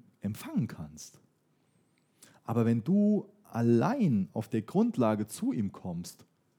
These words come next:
dass er gut ist, dass er gnädig ist, dann kann er dich segnen.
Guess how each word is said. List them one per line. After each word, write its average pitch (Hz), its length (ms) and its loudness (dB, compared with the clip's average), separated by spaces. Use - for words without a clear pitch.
dass - 240 -4
er 240 240 4
gut 107 340 -4
ist, - 420 -8
dass - 320 -8
er 208 240 2
gnädig 101 580 -2
ist, - 380 -12
dann 175 260 2
kann - 220 -8
er 80 80 -8
dich - 180 -12
segnen. - 480 -12